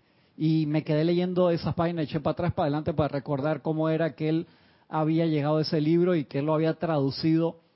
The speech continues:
cuando empezó la crisis en Panamá, allá en el ochenta y siete, que Jorge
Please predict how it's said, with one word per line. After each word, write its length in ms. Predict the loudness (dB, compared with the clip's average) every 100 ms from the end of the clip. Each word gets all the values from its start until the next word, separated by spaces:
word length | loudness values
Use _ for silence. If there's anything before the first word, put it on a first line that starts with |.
| _ _
cuando 260 | 0 0 0
empezó 440 | -2 -2 -2 0
la 160 | 0 0
crisis 300 | -2 -2 -2
en 200 | -2 -2
Panamá, 420 | -4 -4 -4 -6 _ _ _ _
allá 180 | -4 -2
en 80 | 0
el 120 | 0
ochenta 340 | 0 -2 -2
y 60 | -4
siete, 440 | 0 -2 0 -6 -8 _ -12
que 100 | -4
Jorge 380 | -2 -2 0